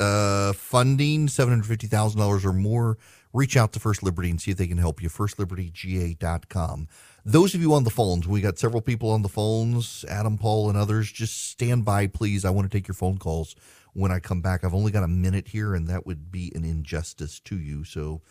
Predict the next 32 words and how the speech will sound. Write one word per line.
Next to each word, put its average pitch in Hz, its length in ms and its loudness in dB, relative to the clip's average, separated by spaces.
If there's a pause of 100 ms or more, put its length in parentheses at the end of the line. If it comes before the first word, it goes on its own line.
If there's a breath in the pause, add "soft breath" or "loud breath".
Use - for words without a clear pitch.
(280 soft breath)
please 104 260 -6
stand 90 320 -2
by, 80 220 0
and 82 160 -4
I 82 80 -2
will, 82 380 -6
I 87 80 -4
will 80 120 -4
come 80 200 -4
back 76 160 -6
to 82 80 -10
you. 73 160 -6 (340 loud breath)
I, 113 220 0
I, 135 220 -2
I 160 120 -2
need 196 260 -4
to 156 120 0
note 123 360 0
something. 101 400 -4
I, 117 100 2
I'm 123 280 4
gonna 160 160 2
be 143 160 0
on 120 200 4
C 113 260 -2
N 101 80 2
N 92 160 2
tonight 82 500 -2
on 87 200 0
Aaron 92 220 2
Burnett 85 280 -2
Show 80 440 -6